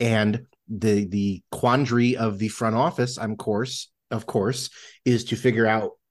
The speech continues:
how do you give these guys chances without potentially losing somebody else valuable, and that's what they have to balance. But yeah, you've got guys at Iowa who I think will eventually be worth a look, because you have guys on the major league roster who so far have not been worth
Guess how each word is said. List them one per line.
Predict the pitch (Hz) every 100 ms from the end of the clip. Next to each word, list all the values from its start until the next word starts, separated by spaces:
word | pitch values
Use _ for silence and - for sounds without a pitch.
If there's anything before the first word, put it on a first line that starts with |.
| _ _ _
how | - - 131
do |
you | 131
give | 117 117
these | 113
guys | 101 107 98
chances | 131 135 131 107
without | 110
potentially | 117 127 113 113 104
losing | 117 113 107 110 - _ -
somebody | - 120 113 113
else | 104 98
valuable, | 107 127 107 80
and | 90
that's | 98 - - 101
what | 101
they | 113
have | 101 -
to |
balance. | 85 107 151 226 - - - -
But | 127
yeah, | 202
you've | 143 143
got | 127 139 113
guys | 120 131
at | 117
Iowa | 113 170 113 120 - _ _
who | 127
I |
think | 123 123 113
will | 110 117 117 107
eventually | 113 127 127 113
be | 113
worth | 104 107 107
a |
look, | 107 202 208 - _ _
because | 127 135 117
you | 104 117
have | 113 101
guys | - 113 131
on | 123
the |
major | 117 123 113
league | 117 110
roster | 131 - 117
who | 127
so | 135 131
far | 131
have | 131 127
not | 156 165
been | 110 101
worth | 95